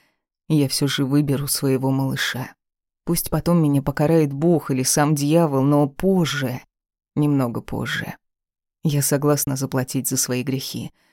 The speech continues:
О, если бы я знала, что расплата придёт так скоро.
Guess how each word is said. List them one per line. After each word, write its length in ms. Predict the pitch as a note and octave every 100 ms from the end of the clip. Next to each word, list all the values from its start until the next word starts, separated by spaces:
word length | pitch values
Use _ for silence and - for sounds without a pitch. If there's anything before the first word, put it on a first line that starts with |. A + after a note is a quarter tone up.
| _ _
О, 120 | - C#3
если 420 | B2+ C3+ - C#3
бы 140 | C#3
я 200 | C3+ C3+
знала, 420 | C3 D3 C#3+ C3+
что 260 | B2+ - C#3
расплата 540 | C3 - C#3+ C#3+ C#3+
придёт 520 | C3+ C#3 C3 C#3+ C#3 -
так 280 | D3+ C#3 -
скоро. 640 | - - - C#3+ A#2+ C3+